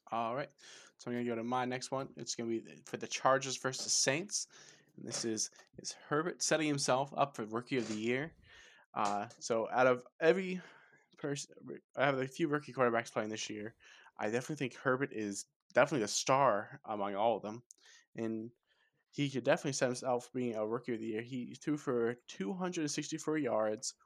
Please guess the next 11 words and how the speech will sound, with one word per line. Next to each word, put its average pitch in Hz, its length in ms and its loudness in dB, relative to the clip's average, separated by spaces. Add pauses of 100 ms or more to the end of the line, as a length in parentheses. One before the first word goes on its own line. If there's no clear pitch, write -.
(120)
with 123 160 -2
four 147 300 0
touchdowns 107 580 -4
this - 140 -6
game 107 160 -4
against 110 260 -4
the - 60 -8
Saints. - 480 -4 (320)
The 131 80 -4
Saints 311 400 2
is, 123 320 -2